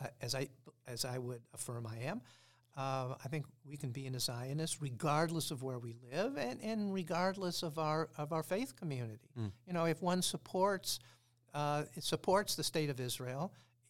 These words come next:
Speaker 1: in, in and particularly today with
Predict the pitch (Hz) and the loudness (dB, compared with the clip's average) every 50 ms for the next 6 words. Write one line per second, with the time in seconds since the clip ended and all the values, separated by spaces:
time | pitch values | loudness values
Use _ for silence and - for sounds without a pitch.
0 | _ _ _ - 147 - - - - 143 127 - - - _ _ _ _ _ _ | _ _ _ -16 -16 -14 -14 -12 -10 -10 -10 -10 -12 -14 _ _ _ _ _ _
1 | _ _ _ _ - 143 127 127 117 - - - - 170 156 - 156 147 131 135 | _ _ _ _ -6 -4 -2 -2 -2 -4 -6 -2 0 0 0 2 0 0 0 -2
2 | 117 - - 139 - 147 156 160 151 131 117 113 - | -4 -6 -8 -6 -4 0 0 2 0 0 -2 -6 -10